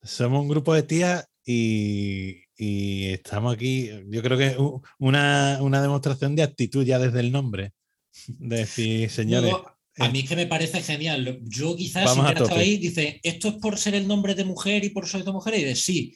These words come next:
Speaker 2: y es por potorro también". <laughs> Entonces, me chico la leche.
Speaker 1: <laughs> Joder, lo que pasa es que fíjate tú, con tantos hipismos y tanta cosa, tampoco yo creo que se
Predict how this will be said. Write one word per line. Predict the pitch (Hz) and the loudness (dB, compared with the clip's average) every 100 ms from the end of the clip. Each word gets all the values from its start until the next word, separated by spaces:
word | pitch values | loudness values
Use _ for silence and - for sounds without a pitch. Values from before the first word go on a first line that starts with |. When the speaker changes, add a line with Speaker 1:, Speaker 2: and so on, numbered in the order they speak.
| _ | _
Speaker 2:
y | 160 | -10
es | 156 | -4
por | 202 - | -4 -2
potorro | 196 233 247 233 | -2 0 0 0
también". | - 127 135 185 131 - - - | -2 0 4 4 2 -4 -10 -10
<laughs> | - | -4
Entonces, | - 104 113 151 143 | -2 2 4 6 6
me | - | 6
chico | 139 - | 4 4
la | - | 4
leche. | 170 - 120 120 | 2 0 -2 -4
Speaker 1:
<laughs> | 113 - - - - - - - - - - | -8 -6 -10 -10 -20 -20 -20 -12 -10 -10 -18
Joder, | - 120 107 110 113 104 | -4 0 2 2 2 0
lo | 107 | 0
que | |
pasa | 110 120 151 | 2 0 -2
es | |
que | 160 | -2
fíjate | 156 165 160 175 | 0 0 0 0
tú, | 180 175 165 _ _ _ _ | 2 2 0 _ _ _ _
con | - 120 | -4 -2
tantos | 110 127 135 156 147 | 0 0 2 4 6
hipismos | 147 156 160 147 156 | 4 4 2 2 2
y | 151 | 2
tanta | 156 151 156 | 2 0 0
cosa, | 165 185 170 143 135 _ _ _ _ - | 0 0 -2 -6 -14 _ _ _ _ 0
tampoco | 139 123 131 139 | 2 2 2 2
yo | 151 156 | 2 2
creo | 151 151 | 0 -2
que | 143 | -2
se | 156 135 | -4 -6